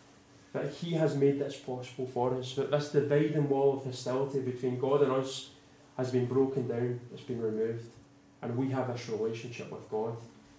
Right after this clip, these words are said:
We have eternal life. Eternal life is now. Eternal life is now. We have a relationship with him, and this leads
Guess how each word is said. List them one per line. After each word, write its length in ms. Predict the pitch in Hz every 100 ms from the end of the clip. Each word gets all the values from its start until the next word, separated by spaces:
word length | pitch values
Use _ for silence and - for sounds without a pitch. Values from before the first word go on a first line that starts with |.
| - -
We 140 | 147 143
have 180 | 151
eternal 480 | 139 - 143 131 123
life. 260 | 131 139 139
Eternal 400 | 135 156 156 147
life 220 | 143 139
is 200 | 120 113
now. 180 | 123 127 - - - - - - - - -
Eternal 320 | 151 156 165
life 200 | 151 143
is 140 | 131
now. 140 | 123 131
We 200 | 139 147
have 160 | 139
a 40 | 131
relationship 540 | 127 147 147 147 139
with 160 | 127 -
him, 220 | 127 127 - - - - - - - - - -
and 140 | 123
this 220 | 143 143 131
leads 460 | 139 - - -